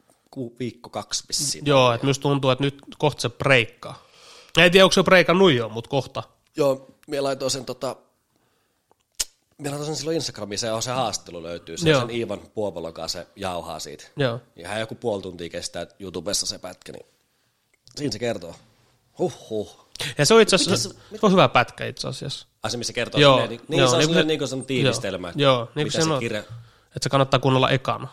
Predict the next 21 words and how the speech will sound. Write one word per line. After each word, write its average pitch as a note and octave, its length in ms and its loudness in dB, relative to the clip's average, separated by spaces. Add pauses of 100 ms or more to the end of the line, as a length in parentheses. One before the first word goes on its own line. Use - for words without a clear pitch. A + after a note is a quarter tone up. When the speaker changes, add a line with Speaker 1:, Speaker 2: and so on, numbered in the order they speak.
(260)
Speaker 1:
Joo. A2+ 220 -2
Speaker 2:
Niin B2 80 -8
se C#3 60 0
on B2+ 140 4
just A#2+ 200 -6
näin. B2+ 140 -10
Se E3 80 -2
oli D3+ 220 2
itse B2+ 160 -4
asiassa - 120 -12
ihan B2+ 100 -4
hyvä A#2 160 -8
puolen A#2+ 320 -2
tunnin A#2+ 180 -14
pätkä. - 280 -16 (760)
Speaker 1:
On, G2 200 -4
se G#2+ 100 -6
kannattaa F2+ 460 -10 (120)
katsoa E2+ 380 -12
ekana. E2 300 -12
Ja... A#1 100 -20